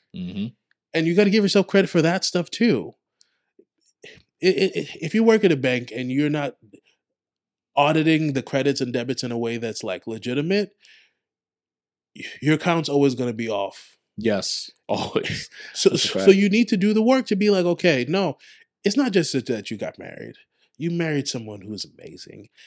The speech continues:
Speaker 2: And that
Speaker 1: Sure
Speaker 2: amazing
Speaker 1: did.
Speaker 2: person and you worked with your families to put together an event where you invited hundreds of people. They all came to celebrate you, to see the love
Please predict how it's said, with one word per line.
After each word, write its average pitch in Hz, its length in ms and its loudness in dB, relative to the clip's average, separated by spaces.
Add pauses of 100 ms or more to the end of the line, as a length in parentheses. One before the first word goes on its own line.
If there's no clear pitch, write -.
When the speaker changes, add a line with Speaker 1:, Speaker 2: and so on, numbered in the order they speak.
(120)
Speaker 2:
And 131 100 -4
that 139 60 0
Speaker 1:
Sure 135 120 -2
Speaker 2:
amazing 147 320 2
Speaker 1:
did. 90 180 -2
Speaker 2:
person 120 400 -4
and 156 220 -4
you 107 460 -8 (240)
worked 147 340 2
with 123 140 -6
your 147 160 -2
families 117 540 -6
to 110 100 -12
put 147 180 -10
together 127 460 -2
an 110 140 -8
event 110 560 -8 (400)
where 123 120 -2
you 120 160 0
invited 110 380 -4
hundreds 170 440 0
of 165 180 -4
people. 95 500 -14 (360)
They 123 140 -2
all 147 240 2
came 147 300 0
to 127 80 -6
celebrate 98 680 -8
you, 82 160 -14 (580)
to 131 80 -8
see 131 200 0
the 117 120 -6
love 123 600 -4